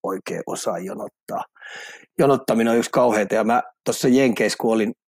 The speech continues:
Stanley Cupin finaaleita, niin mä huomasin, että Jenkeistä on tullut ihan jonottavaa porukkaa. Et siellä on tommosia viidenkymmenen viiva seitsemänkymmenen metrin jonoja johonkin,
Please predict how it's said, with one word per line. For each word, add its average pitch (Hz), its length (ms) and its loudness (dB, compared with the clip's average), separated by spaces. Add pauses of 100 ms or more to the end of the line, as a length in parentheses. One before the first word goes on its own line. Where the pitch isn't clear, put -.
Stanley 117 280 0
Cupin 113 240 -2
finaaleita, 110 600 0
niin 107 120 -4
mä 107 100 -2
huomasin, 107 460 0
että 107 180 -2
Jenkeistä 113 420 0
on 113 80 -4
tullut 113 220 0
ihan 107 200 0
jonottavaa 113 560 0
porukkaa. 110 580 -2
Et 98 120 -10
siellä 113 240 -4
on 107 80 -10
tommosia 113 400 -2
viidenkymmenen 113 680 2
viiva 110 200 0
seitsemänkymmenen 101 840 2
metrin 107 340 4
jonoja 117 420 4
johonkin, 107 480 0